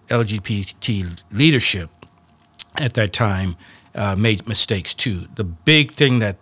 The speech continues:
the big mistake that they made is that they mixed too many things together. For example, no one came to me ahead of time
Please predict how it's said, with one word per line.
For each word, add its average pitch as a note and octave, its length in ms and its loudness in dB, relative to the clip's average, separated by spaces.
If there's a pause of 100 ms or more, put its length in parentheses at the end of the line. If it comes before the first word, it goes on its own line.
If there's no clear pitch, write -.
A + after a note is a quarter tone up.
the G2 60 -10
big B2+ 180 2
mistake A2+ 340 -2
that F#2 180 -8
they D3+ 220 6
made F2 420 0 (380)
is A2+ 160 -4
that G2+ 260 0
they A2 400 0 (640)
mixed - 540 2
too D#3+ 260 4
many B2+ 300 6
things G#2+ 360 0
together. F#2 600 -4 (400)
For A#2 180 0
example, A2 640 0 (380)
no C3 240 4
one D3 260 4
came B2+ 240 0
to A2 80 0
me G#2+ 160 0
ahead D3+ 320 4
of G#2 100 0
time D2+ 420 -10